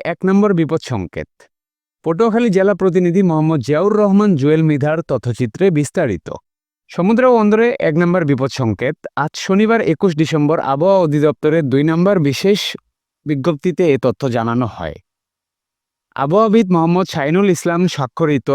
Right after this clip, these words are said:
এই বিজ্ঞপ্তিতে বলা হয়, মধ্য পশ্চিম বঙ্গোপসাগর ও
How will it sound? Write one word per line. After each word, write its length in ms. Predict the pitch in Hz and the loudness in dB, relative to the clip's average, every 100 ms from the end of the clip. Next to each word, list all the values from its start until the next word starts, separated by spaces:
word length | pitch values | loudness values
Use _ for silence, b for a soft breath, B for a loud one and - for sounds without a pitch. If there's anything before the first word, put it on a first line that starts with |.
| 139 | -2
এই 140 | 139 | -2
বিজ্ঞপ্তিতে 560 | 131 131 123 185 190 196 | 0 -2 -2 -2 -2 0
বলা 260 | 147 135 127 | 0 0 -2
হয়, 280 | 107 104 143 _ _ _ _ _ _ - | -2 -4 -6 _ _ _ _ _ _ -6
মধ্য 240 | 151 165 240 | -4 0 2
পশ্চিম 320 | 240 214 254 202 | 0 0 2 2
বঙ্গোপসাগর 720 | 165 175 196 190 160 135 | 2 2 0 0 -2 -2
ও 100 | 160 | 0